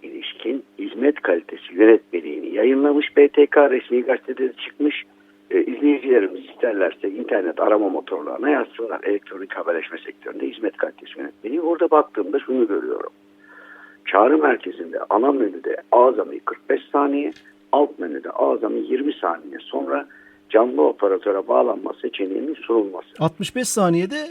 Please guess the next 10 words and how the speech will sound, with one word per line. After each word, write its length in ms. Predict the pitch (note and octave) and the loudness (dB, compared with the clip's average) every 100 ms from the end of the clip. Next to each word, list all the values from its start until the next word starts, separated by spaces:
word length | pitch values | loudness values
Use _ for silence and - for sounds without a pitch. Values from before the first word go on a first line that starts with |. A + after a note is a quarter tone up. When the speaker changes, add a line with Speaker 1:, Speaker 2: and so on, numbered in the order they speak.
| - | -12
Speaker 2:
bir, 300 | E3+ G3+ C4+ - | -8 -8 -8 -14
birisiyle 560 | D4+ F#3 F3+ G#3+ G#3 A#3+ | -16 -8 -6 -4 -4 -4
konuşmamız 480 | G#3 G3+ C#3 C#3+ D3 | -2 0 2 2 2
Speaker 1:
Canlı 120 | C#3+ | 2
Speaker 2:
gerekiyor. 220 | A#2 G#2 | 2 2
Speaker 1:
operatörü 260 | G2+ - C3 | 2 2 2
aktarmamız 640 | C3+ - A#2+ G#2 F#2 F2 - | 2 4 4 4 0 -4 -4
lazım. 320 | D2+ A#1 - - | -4 -4 -8 -12
Yani 240 | G#2+ F#2 | -10 -10
bizi, 220 | B2 A2 | -14 -16